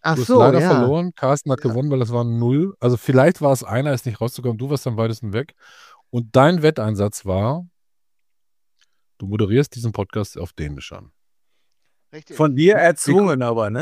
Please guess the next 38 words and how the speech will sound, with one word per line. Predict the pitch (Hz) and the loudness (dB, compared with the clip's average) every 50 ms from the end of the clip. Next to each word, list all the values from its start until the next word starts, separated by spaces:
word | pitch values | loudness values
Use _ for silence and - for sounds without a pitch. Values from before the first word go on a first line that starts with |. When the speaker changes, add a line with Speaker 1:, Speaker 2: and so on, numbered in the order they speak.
| 185 160 139 | -4 -4 -4
Speaker 3:
Ist | 135 123 139 | -4 -4 -4
er | 143 147 165 | -4 -4 -4
nicht | 185 175 | -4 -4
selbst | - 180 175 156 - | -4 -4 -4 -4 -6
drauf | 123 113 113 - | -6 -6 -6 -6
gekommen? | - 127 - 165 185 | -8 -8 -2 2 4
Speaker 2:
Nee, | 208 220 | 4 4
nee, | 214 220 | 4 4
nee. | 220 170 127 | 4 4 4
Wir, | 120 127 127 123 104 | 4 4 2 4 4
wir | 131 131 | 4 4
hätten | 147 - 175 175 | 4 2 0 -2
auf | 156 | 0
Französisch | 160 151 - - 123 139 160 175 - | -2 -2 -2 -2 -4 -2 -2 -4 -6
machen | 185 170 165 185 | -6 -8 -6 -6
müssen. | 180 180 185 185 208 214 - | -6 -6 -6 -8 -10 -12 -10
Und | - 127 127 131 131 | -8 -8 -8 -6 -6
Speaker 3:
Ach | 127 | -4
so. | 131 131 160 | 0 2 2
Speaker 2:
Miku, | 127 92 - 143 151 160 156 - - | 2 2 0 -2 -2 -2 -2 -4 -4
habe | 131 135 139 | -6 -4 -4
ich | 131 | -4
gesagt, | - 135 117 120 123 127 123 | -4 -2 0 0 0 0 0
weil | 120 110 | 0 0
der | 113 120 | 2 0
Französisch | 110 120 120 110 120 113 107 110 - - | 0 -2 -4 -4 -4 -4 -4 -6 -6 -4
kann, | 120 120 135 | -4 -4 -4
muss | 143 127 127 | -4 -6 -6
er | 120 110 | -6 -8
auf | 110 110 | -8 -6
Dänisch | 101 87 82 78 73 - | -6 -6 -6 -6 -4 0
Speaker 3:
Ah, | 135 147 160 143 101 | 2 2 2 2 0
Speaker 2:
machen. | 104 160 185 | -4 -8 -6
Speaker 3:
ja, | - 135 123 120 113 | -2 0 0 0 0
so | 113 120 123 117 | 0 0 0 0
war | 113 110 | -2 -2
das. | 104 98 - - - - - - _ _ _ | -4 -6 -8 -10 -14 -18 -20 -20 _ _ _
Ja. | - 147 120 113 - | -10 -6 -6 -6 -6